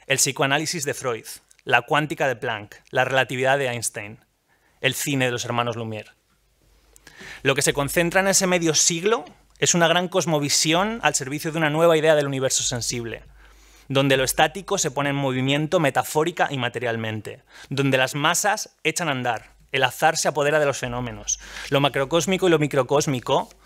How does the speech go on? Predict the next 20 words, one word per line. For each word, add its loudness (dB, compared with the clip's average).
empiezan 0
a 4
parecerse -4
sospechosamente. -6
El 2
límite 2
entre 0
las 2
luces -6
y -2
las 0
sombras 0
se -2
desdibuja, -2
y 2
el 2
tiempo 0
y -2
el 2
espacio -2